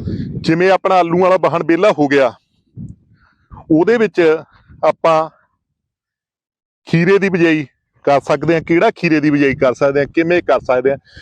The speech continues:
ਪੂਰੀ ਜਾਣਕਾਰੀ ਦੇਵਾਂਗਾ। ਤੁਸੀਂ ਸਾਡੀ, ਅਮ, ਵੀਡੀਓ ਨੂੰ ਦੇਖਣਾ ਨਾ ਭੁੱਲਣਾ, ਪੂਰੀ ਦੇਖਿਓ, ਤਾਂ ਕਿ ਜਿਹੜੀ ਤੁਸੀਂ ਅਧੂਰੀ ਦੇਖ ਲੈਂਦੇ ਹੋ,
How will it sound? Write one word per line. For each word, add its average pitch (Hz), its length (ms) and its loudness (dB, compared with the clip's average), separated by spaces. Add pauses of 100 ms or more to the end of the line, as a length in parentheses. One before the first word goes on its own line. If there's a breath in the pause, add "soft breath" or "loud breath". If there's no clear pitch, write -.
(200 loud breath)
ਪੂਰੀ 185 240 2
ਜਾਣਕਾਰੀ 170 460 0
ਦੇਵਾਂਗਾ। 135 380 0 (400)
ਤੁਸੀਂ 160 260 0
ਸਾਡੀ, 160 280 2
ਅਮ, 156 640 -4
ਵੀਡੀਓ 147 320 0
ਨੂੰ 151 120 -2
ਦੇਖਣਾ 139 320 -2
ਨਾ 139 120 0
ਭੁੱਲਣਾ, 151 380 -2
ਪੂਰੀ 147 520 -2
ਦੇਖਿਓ, 135 380 -2 (360 soft breath)
ਤਾਂ 151 240 2
ਕਿ 180 360 0 (100)
ਜਿਹੜੀ 156 240 0
ਤੁਸੀਂ 180 240 0
ਅਧੂਰੀ 170 280 0
ਦੇਖ 151 220 -2
ਲੈਂਦੇ 151 220 0
ਹੋ, 175 120 -4